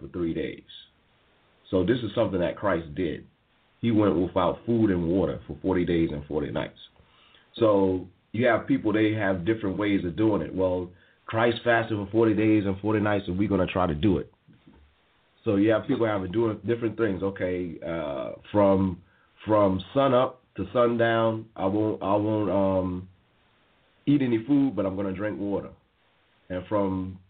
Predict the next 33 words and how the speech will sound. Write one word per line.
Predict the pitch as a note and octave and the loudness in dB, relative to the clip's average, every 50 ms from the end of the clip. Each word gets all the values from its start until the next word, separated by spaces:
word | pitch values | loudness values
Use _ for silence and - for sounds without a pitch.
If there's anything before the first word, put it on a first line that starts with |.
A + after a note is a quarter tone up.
| _ _ _ _ _ _ _ _ _ _ - | _ _ _ _ _ _ _ _ _ _ 0
sundown | C3+ B2+ C3 B2+ A2+ B2 A#2+ A2+ A2+ G#2+ G#2 G2+ G2+ G2 F#2+ G2 | 0 2 2 2 2 2 2 2 2 2 0 -2 -2 -6 -8 -10
to | - G2 - | -14 -12 -8
sun | - A2+ A2 A2+ | -4 -2 -2 -2
up, | G#2 - G2 | -2 -2 -2
then | G2+ G2 | -4 -4
I'm | G2 F2+ | -4 -4
gonna | F#2 F#2+ F2+ | -4 -4 -4
eat | F2+ G2 F#2+ - - - | -4 -6 -6 -8 -6 -2
food." | A#2+ A2 F2+ D#2+ D2+ - - | 0 0 0 0 -4 -4 0
Crazy | D#3+ D3+ D#3+ D#3 D3 D3 | 2 2 2 2 2 0
things | D3 D3 C#3+ C#3+ C#3 A#2+ | 0 0 -2 -2 -2 -2
like | A2+ A2+ G#2+ F#2+ - | -4 -4 -4 -4 -4
that. | C#3+ D3+ B2+ A2 - _ _ _ _ _ - | -2 -2 -2 -4 -6 _ _ _ _ _ -2
But | - B2 A#2 - - - _ _ _ _ _ _ _ _ _ _ _ _ _ - | 0 0 0 0 -2 -8 _ _ _ _ _ _ _ _ _ _ _ _ _ -6
what | A#2+ C3+ D3 D3 | -4 -2 -2 -2
Christ | D3 C#3+ D3 D#3+ F#3 F3+ F3 | -2 -2 -2 -2 -2 -2 -4
is | D3 B2 - | -6 -8 -6
saying | C3+ B2+ B2 B2 A#2 A2 | -4 -4 -2 -2 -2 -2
is | A2 G#2+ - - | -4 -4 -6 -8
clear. | - F3+ G3+ E3+ - - - - _ _ _ _ _ | -10 -8 -6 -6 -6 -8 -10 -14 _ _ _ _ _
He | _ D3 C#3 A#2+ | _ -2 -2 -2
taught | - - B2+ B2+ - - - | -2 0 0 2 2 0 0
on | - B2 B2+ A#2+ | 0 0 0 0
the | A#2+ A#2+ | -2 0
Sabbath | A#2+ A2+ G#2 G2+ G2 G#2 F2+ | 0 0 0 0 -2 -4 -4
day, | F#2 F#2+ F#2+ G2 G2+ | -2 -2 -2 -2 -2
so | - A#2 G#2+ | -2 -2 -2
why | G#2+ G2+ G2+ G#2 A2+ | 0 0 0 0 0
don't | A2+ A2 - - | 0 -2 -4 -6
people | A#2+ - F2+ F2+ - | -8 -6 -8 -6 -4
follow | - F#2+ F2 E2+ D#2+ | -4 -4 -2 -2 -2
that | D#2+ E2 C#2+ C2+ | -2 -2 -4 -6
example? | C2 C2+ G2 F#2 D2+ C#2 - - - - | -6 -4 -4 -2 -2 -4 -6 -12 -18 -20